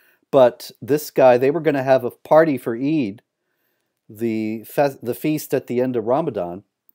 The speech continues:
and this guy said that there was not enough taxpayer funding for their Eid party, and that if they didn't, the city didn't come across with more funds,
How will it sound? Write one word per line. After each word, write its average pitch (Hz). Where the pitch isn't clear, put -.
and 127
this 143
guy 123
said 120
that 113
there 117
was 120
not 143
enough 175
taxpayer 131
funding 101
for 135
their 131
Eid 175
party, 104
and 120
that 123
if 151
they 135
didn't, 143
the 123
city 156
didn't 139
come 151
across 143
with 131
more 135
funds, 160